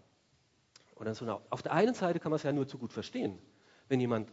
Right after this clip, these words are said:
Leid hat und Not hat und sagt, „Ich habe da einen großen Gott,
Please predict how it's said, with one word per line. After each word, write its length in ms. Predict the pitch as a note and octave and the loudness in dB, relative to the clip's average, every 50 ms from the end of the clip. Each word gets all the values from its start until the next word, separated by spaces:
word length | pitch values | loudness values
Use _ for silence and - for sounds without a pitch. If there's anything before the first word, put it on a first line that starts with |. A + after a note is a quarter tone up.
| - - G#2+ | -12 -8 -4
Leid 360 | G#2+ G#2 A2 B2 E3 E3+ - | 0 2 4 4 2 2 2
hat 180 | E3+ E3 D#3+ C#3 | 0 0 0 -2
und 160 | A2+ - - | -4 -4 0
Not 280 | A2 A#2+ C#3+ E3+ E3 - | 0 2 2 2 2 0
hat 160 | D#3+ D#3+ D3+ | 0 0 0
und 80 | C#3 | -2
sagt, 240 | - - B2 - - | -2 -4 -4 -6 -6
„Ich 120 | - - B2+ | -6 -4 -4
habe 120 | C3 - - | -4 -2 -2
da 100 | B2 A2 | -4 -4
einen 240 | - A2+ A2 A2 G2+ | -2 -4 -4 -4 -8
großen 380 | - - A#2+ G#2+ - - A2+ - | -8 -6 -6 -6 -6 -8 -2 2
Gott, 240 | D3+ F3 F3+ - | 2 4 2 2